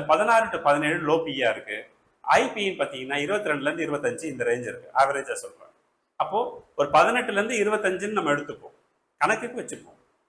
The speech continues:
அதுதான் இதோட கம்பெனியோட பி இ என்றா இப்ப எவ்வளவு இருக்கு, இருபத்தி மூணு புள்ளி ஒன்பது, அதாவது இருபத்தி நாலு இருக்கு. இதுவே கிட்டத்தட்ட ஹை தான், ஏன்னா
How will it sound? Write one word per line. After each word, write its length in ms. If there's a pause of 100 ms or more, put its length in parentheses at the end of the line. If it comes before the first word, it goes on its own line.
(240)
அதுதான் 380
இதோட 260
கம்பெனியோட 420
பி 200
இ 100
என்றா 280 (240)
இப்ப 160
எவ்வளவு 260
இருக்கு, 200 (260)
இருபத்தி 420
மூணு 240
புள்ளி 200 (120)
ஒன்பது, 340
அதாவது 240
இருபத்தி 300
நாலு 220
இருக்கு. 200 (360)
இதுவே 300
கிட்டத்தட்ட 420
ஹை 100 (120)
தான், 140 (380)
ஏன்னா 120